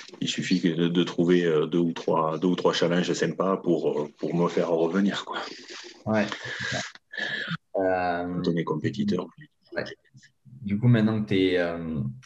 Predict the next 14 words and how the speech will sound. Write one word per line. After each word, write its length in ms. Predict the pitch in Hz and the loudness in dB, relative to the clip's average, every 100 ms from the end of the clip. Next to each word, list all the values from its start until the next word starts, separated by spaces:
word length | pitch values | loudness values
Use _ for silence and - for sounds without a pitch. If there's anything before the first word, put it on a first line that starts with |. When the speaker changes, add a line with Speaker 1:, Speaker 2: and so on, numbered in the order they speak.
| - | -8
Speaker 2:
entraîneur, 600 | 92 87 - 101 131 - _ - - - - - 101 98 98 | -6 -4 -2 0 0 -4 _ -20 -20 -20 -8 -2 0 0 -2
pour 140 | - | 0
toi, 120 | 123 | 2
c'est 200 | 131 131 | 2 2
quoi 160 | - 117 | -2 0
un 80 | 104 | 0
athlète ? 420 | 85 - - - _ _ _ _ _ | -2 -6 -8 -12 _ _ _ _ _
Speaker 1:
Ouais. 200 | 101 - - _ _ _ _ _ _ _ _ _ _ _ _ - - - - _ _ _ _ | -2 -2 -6 _ _ _ _ _ _ _ _ _ _ _ _ -14 -12 -10 -12 _ _ _ _
Pour 140 | 85 | 0
moi, 100 | 92 | 2
c'est 180 | 127 87 | 2 0
quoi 180 | 76 110 | 0 2
un 80 | 98 | 2
athlète ? 380 | 82 92 113 | 0 0 0